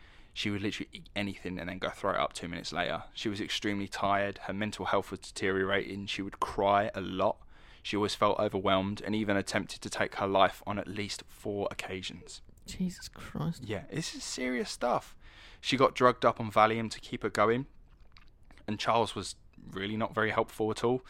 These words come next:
Speaker 1: He always scolded her for not being able to cope, and on one tour of Australia, she actually fainted.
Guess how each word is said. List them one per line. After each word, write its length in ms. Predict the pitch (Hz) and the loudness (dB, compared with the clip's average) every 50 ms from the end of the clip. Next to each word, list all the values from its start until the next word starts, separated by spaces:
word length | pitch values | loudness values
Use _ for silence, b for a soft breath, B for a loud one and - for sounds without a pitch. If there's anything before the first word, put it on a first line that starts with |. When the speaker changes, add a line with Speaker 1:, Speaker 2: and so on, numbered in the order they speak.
| B B B B B B B | B B B B B B B
Speaker 1:
He 340 | - 110 104 101 104 104 - | -4 -2 0 0 0 0 0
always 300 | 104 107 107 104 98 98 - | 0 2 2 2 2 2 2
scolded 500 | - - - 117 107 110 117 113 107 - | 0 0 0 2 2 2 0 -2 -2 0
her 180 | - 113 110 | 2 2 2
for 120 | 104 - 110 | 2 0 -2
not 140 | 110 107 - | -2 -2 -2
being 140 | 107 101 | -2 -2
able 180 | 98 101 104 104 | -2 -2 -2 -4
to 100 | - - | -8 -8
cope, 320 | - - - 120 123 - - - - b b b b b b b b - | -2 0 2 2 2 -2 -6 -12 -14 b b b b b b b b 0
and 340 | 98 98 98 101 98 101 - - - | 0 2 2 0 -2 -6 -8 -2 2
on 260 | 110 107 104 107 101 | 2 2 2 2 2
one 240 | 110 123 143 156 151 | 4 4 6 4 2
tour 220 | - - 143 113 | 0 2 4 4
of 100 | 107 107 | 4 4
Australia, 760 | 107 - - - - - 117 123 139 127 101 - 101 127 147 | 0 -2 -4 -6 0 4 4 4 6 4 2 2 2 0 0
she 160 | - - - 104 | -2 -4 -2 -2
actually 320 | 104 - - - - 110 | -2 -2 -2 -4 -8 -10
fainted. 580 | - - - 123 120 117 - - - - - | -4 -2 -2 -2 -2 -4 -6 -8 -8 -10 -10